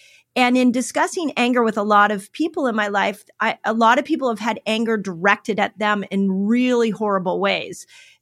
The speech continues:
And so they are not okay with anger. Is there a, a, a, a healthy way we can process the emotion of anger when it shows up?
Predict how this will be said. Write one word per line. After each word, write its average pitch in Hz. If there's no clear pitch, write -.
And 220
so 233
they 233
are 220
not 226
okay 202
with 190
anger. 185
Is 233
there 277
a, 240
a, 214
a, -
a 202
healthy 311
way 262
we 247
can 214
process -
the 277
emotion 262
of 247
anger 233
when 233
it -
shows 214
up? 247